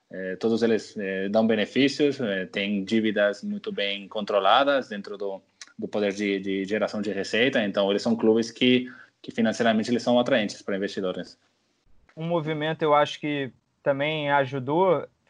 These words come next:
Speaker 2: foi a distribuição melhor dos direitos de T V, né? É, hoje tem aquele termo que fica proibido aí, que é o, a espanholização,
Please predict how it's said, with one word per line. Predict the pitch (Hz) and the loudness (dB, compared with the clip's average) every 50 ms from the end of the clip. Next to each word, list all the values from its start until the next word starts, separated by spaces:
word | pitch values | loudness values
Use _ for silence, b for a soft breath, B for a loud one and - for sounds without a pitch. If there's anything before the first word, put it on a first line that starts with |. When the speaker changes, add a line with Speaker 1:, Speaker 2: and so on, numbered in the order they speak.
| _ | _
Speaker 2:
foi | - 143 151 156 | -2 0 2 2
a | 160 | 0
distribuição | - - - 185 170 165 170 170 160 - - 160 160 175 | 0 -4 -6 -4 -2 0 0 0 0 0 0 2 2 2
melhor | 180 180 165 147 143 151 160 160 147 160 | 2 2 2 4 6 6 6 6 4 0
dos | 156 165 170 156 | -4 -4 -4 -2
direitos | 151 175 170 151 160 165 165 - 156 143 | -2 -2 0 0 0 0 -2 -4 -8 -10
de | 151 | -8
T | 147 202 185 | -4 -4 -4
V, | 165 135 143 156 156 143 | -2 -2 -2 -2 -2 -2
né? | 135 127 131 131 - _ _ _ _ _ _ _ _ _ | -2 -4 -6 -8 -10 _ _ _ _ _ _ _ _ _
É, | - 131 135 131 127 127 127 127 123 120 120 117 113 - _ _ _ _ _ | -2 2 4 6 6 6 6 6 6 4 4 2 -2 -4 _ _ _ _ _
hoje | - 151 151 135 139 | -2 -2 0 -2 -2
tem | 127 - - 147 | -2 0 0 0
aquele | 139 131 - 156 143 139 | 0 0 0 0 0 -2
termo | 110 - 147 151 151 175 156 151 143 139 127 - | -2 2 2 4 4 4 0 -2 -4 -6 -6 -6
que | _ 143 135 | _ -6 -6
fica | 131 - 156 120 151 | -6 -6 -2 0 0
proibido | 143 - 160 160 156 147 139 131 156 165 156 147 147 | 0 2 4 4 4 4 4 4 4 4 4 4 4
aí, | 143 151 175 196 | 4 4 2 2
que | - 160 | 2 4
é | 143 | 4
o, | 143 143 143 143 | 4 4 4 4
a | 120 143 143 | 4 4 4
espanholização, | 139 - 135 127 147 151 151 147 143 151 147 135 143 131 - - - 170 202 196 170 | 2 0 0 0 0 2 2 2 2 2 2 2 2 2 2 2 2 4 4 4 2